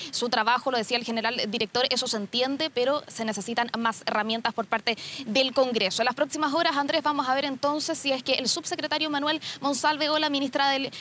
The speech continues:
Interior, eh, Carolina Toá, van a viajar a la zona. Señaló el subsecretario Monsalve que claramente el cabo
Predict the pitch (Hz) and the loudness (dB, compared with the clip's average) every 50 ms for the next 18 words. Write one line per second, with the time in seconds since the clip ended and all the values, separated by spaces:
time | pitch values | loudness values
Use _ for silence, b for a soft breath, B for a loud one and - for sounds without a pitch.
0 | B B B 269 262 262 254 254 262 254 262 262 277 277 285 277 - 247 240 226 | B B B 0 0 2 2 2 2 2 4 4 6 6 6 4 4 4 4 4
1 | 220 220 214 214 220 - 226 220 226 226 247 262 269 262 254 247 233 - - - | 4 2 0 0 0 0 2 2 2 0 0 0 2 2 4 4 2 2 2 0
2 | 226 233 247 262 285 302 233 240 240 269 277 - 269 247 240 208 196 - - 269 | 2 4 4 6 4 4 4 2 2 2 2 2 0 2 2 0 -2 0 0 0
3 | 311 320 294 311 294 294 294 - 302 311 302 302 302 - 262 247 254 254 262 269 | 2 4 2 2 2 2 0 0 0 0 2 0 0 0 -2 -2 0 0 0 0
4 | 262 - 262 247 - 262 254 240 226 233 262 262 262 254 240 - - 240 254 262 | -2 -4 -6 -6 -6 -8 -6 -4 -2 -2 -2 -2 -4 -4 -4 -2 -2 -2 0 0
5 | 285 - 233 - 240 233 240 240 240 247 254 247 269 269 - 220 220 - - 240 | -4 -4 -2 -2 0 0 0 0 -2 -2 -4 -2 0 0 0 0 -2 0 0 0
6 | 240 262 269 | 2 2 0